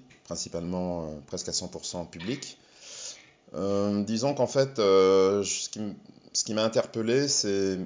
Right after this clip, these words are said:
la question de fond que je me suis posée, c'est pourquoi malgré la, la somme de connaissances en nutrition qu'on a accumulée depuis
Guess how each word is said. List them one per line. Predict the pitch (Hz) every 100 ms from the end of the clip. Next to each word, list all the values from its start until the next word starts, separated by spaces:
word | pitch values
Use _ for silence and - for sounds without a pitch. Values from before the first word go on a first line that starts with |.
| 90 - _ _ _ 76
la | 92
question | 117 107 120
de | 101
fond | - 120
que | 101
je |
me | 98
suis | 95
posée, | 85 92 117 135
c'est | - 92
pourquoi | - 104 117
malgré | 110 92 90 101
la, | 95 85
la | 87
somme | - 113
de | 101
connaissances | 107 101 113 101
en | 95
nutrition | 90 90 95 - 95
qu'on | - 90
a | 85
accumulée | 85 - 92 87 92
depuis | 85 78 - 87 87 87